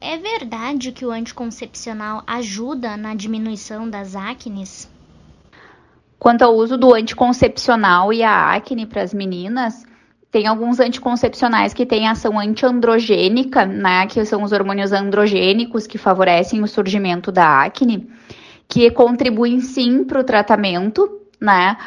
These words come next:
Speaker 2: mas a gente sabe que essas pacientes, quando pararem com esses anticoncepcionais, elas vão ter espinhas, ou melhor, tem uma chance grande de terem espinhas novamente,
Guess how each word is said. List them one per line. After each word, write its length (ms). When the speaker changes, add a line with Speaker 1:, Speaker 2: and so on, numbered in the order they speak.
Speaker 2:
mas 240
a 60
gente 300
sabe 480
que 220
essas 280
pacientes, 720
quando 420
pararem 760
com 220
esses 340
anticoncepcionais, 1080
elas 340
vão 460
ter 260
espinhas, 720
ou 160
melhor, 400
tem 220
uma 180
chance 460
grande 560
de 140
terem 400
espinhas 560
novamente, 840